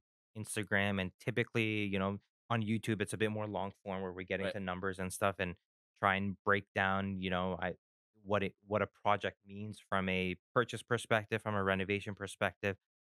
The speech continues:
Speaker 1: holding costs, refinance, flip,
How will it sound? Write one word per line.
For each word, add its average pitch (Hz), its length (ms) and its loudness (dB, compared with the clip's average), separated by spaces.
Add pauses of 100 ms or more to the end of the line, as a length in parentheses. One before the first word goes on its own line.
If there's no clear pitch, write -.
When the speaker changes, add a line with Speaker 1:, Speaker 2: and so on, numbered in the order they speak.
(140)
Speaker 1:
holding 107 300 2
costs, 95 580 2
refinance, 98 720 -2
flip, 95 380 -2